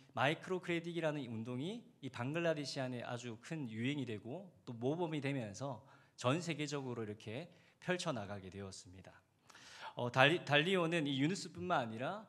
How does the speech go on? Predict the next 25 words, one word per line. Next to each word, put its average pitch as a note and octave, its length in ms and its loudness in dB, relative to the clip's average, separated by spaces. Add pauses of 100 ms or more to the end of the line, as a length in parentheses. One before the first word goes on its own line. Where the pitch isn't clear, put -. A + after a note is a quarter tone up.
(160)
이 C#3 100 -6
세계적인 E3 640 -2
기업가, C3 800 -2
소위 F3+ 300 -2
말하는 C#3 400 0
부자들의 C#3+ 720 0 (280)
공통점을 F3 640 -2
보면서, A2 600 -6 (300)
어, C3+ 160 -2
많은 C3+ 300 -2
사람들이 F#3+ 440 -2
이렇게 C#3 240 -4
배려를 D3 440 2
한다라는 A#2+ 960 -2
것에 A#2 480 -4 (240)
그렇게 G#2+ 340 -8
체크를 - 480 -4
하게 A#2 220 -4
됩니다. G2 460 -12 (520)
어, B2+ 60 0
유누스 E3 540 0
또한 D3+ 520 0
이타적인 E3+ 560 -2
행동을 E3 440 -2
통해서 C3+ 600 -6